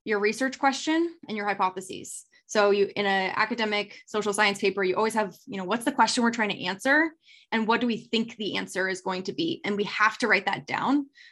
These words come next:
Otherwise, um, we can delude ourselves into thinking that we, uh, guessed right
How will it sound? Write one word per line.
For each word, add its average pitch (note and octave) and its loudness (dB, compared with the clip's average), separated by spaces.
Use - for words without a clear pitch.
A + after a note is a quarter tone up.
Otherwise, G3 4
um, F3+ 0
we G#3+ -2
can F#3+ -2
delude F#3+ 2
ourselves E3 -2
into G3 -4
thinking F#3 -6
that - -2
we, F#3 0
uh, - -4
guessed G3 2
right D3 0